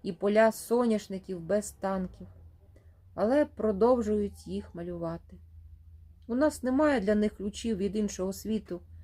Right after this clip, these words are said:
але у їхніх серцях щохвилини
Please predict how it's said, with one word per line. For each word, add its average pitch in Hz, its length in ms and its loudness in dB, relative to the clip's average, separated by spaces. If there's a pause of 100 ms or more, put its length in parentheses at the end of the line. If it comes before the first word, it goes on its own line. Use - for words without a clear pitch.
(540)
але 214 320 6
у - 200 -4
їхніх 196 540 -4
серцях 233 760 -8 (1300)
щохвилини 196 880 -2